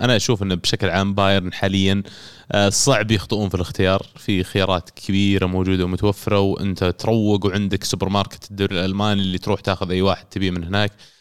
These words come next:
يعني أمورهم طيبة، لا تخافون عليهم البايرن. آه، موضوع أخير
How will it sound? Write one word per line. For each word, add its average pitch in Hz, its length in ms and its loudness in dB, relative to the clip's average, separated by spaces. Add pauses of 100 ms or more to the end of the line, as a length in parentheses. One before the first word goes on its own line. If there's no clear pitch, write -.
(300)
يعني 139 180 4
أمورهم 101 240 2
طيبة، 87 240 0
لا 92 60 2
تخافون 85 340 -4
عليهم 80 260 -4
البايرن. 82 340 -2 (580)
آه، 107 240 4
موضوع 120 560 4
أخير 104 580 0